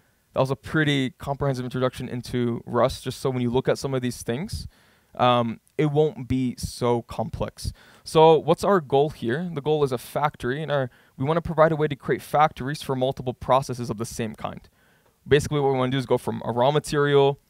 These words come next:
put that through some process, and then get a final product at the end of that. Uh, an example is, like, taking, like, iron ore, and then we wanna process that into steel. So what does that kind of look like? So you can open up scratchpad slash source slash factory dot R S,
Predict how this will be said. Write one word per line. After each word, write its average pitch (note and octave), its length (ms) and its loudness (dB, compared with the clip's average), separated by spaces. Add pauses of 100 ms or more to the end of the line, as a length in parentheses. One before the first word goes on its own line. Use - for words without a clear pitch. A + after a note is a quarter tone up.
(120)
put - 140 -2
that D3 160 4
through C#3+ 80 -6
some B2+ 220 -2
process, A#2 500 0
and A#2+ 60 -4
then B2 80 -2
get B2+ 80 0
a B2 40 0
final A#2+ 280 0
product A#2 320 -2
at - 80 -8
the - 100 -8
end - 100 -10
of - 120 -10
that. - 160 -6 (440)
Uh, A#2 240 2
an G#2 100 -4
example C#3 380 0
is, B2+ 60 2
like, B2+ 100 -4
taking, C3 200 -6
like, A#2 140 -6 (100)
iron D3 360 2
ore, C#3+ 340 4
and C3 120 -6
then A#2+ 80 -4
we A#2+ 80 -4
wanna A#2+ 160 -4
process C#3 380 2
that C3 140 4
into B2 140 -10
steel. G#2+ 400 -10 (600)
So C3+ 260 2
what C3 180 -2
does F#3 120 -4
that F3+ 160 -4
kind C3 160 -2
of A#2+ 100 -2
look B2 200 -2
like? G#2+ 140 -6
So A#2+ 120 -6
you B2 80 -4
can D#3 160 -4
open D#3 200 0
up D3 120 0
scratchpad C#3 600 4
slash - 360 -2
source C3 220 -4
slash B2 200 -6
factory B2+ 720 -2 (500)
dot B2+ 180 4 (120)
R A#2+ 240 2
S, - 380 -2